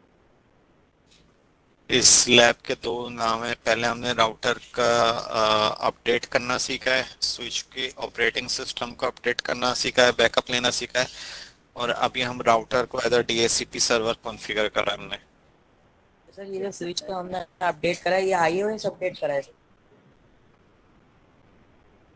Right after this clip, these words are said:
Speaker 1: हाँ, इसका operating system update करा है ना। अभी देखें, इधर से मैंने check लगाया है, requesting an आईपी address। तो आईपी address देखें, इसने कौन सा locate करा,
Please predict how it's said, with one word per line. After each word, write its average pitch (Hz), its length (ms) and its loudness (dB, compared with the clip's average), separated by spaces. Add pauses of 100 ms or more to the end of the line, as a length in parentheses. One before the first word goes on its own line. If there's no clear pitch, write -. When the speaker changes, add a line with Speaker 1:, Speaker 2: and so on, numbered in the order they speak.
Speaker 1:
हाँ, 113 460 0
इसका 123 360 4
operating 117 480 -4
system - 380 -6
update 113 420 -2
करा 104 200 0
है 104 80 -2
ना। 117 140 -6 (1500)
अभी 117 220 2
देखें, 127 240 2
इधर 135 160 4
से 139 140 0
मैंने 131 200 0
check 127 420 0
लगाया 120 280 2
है, 127 100 0 (760)
requesting 123 600 0
an 127 100 -2
आईपी 113 300 0
address। 110 340 0 (440)
तो 123 60 2
आईपी 117 280 2
address 123 240 0
देखें, 123 260 0
इसने 127 260 -8
कौन 120 240 -10
सा 131 200 2
locate 123 500 0
करा, 120 240 2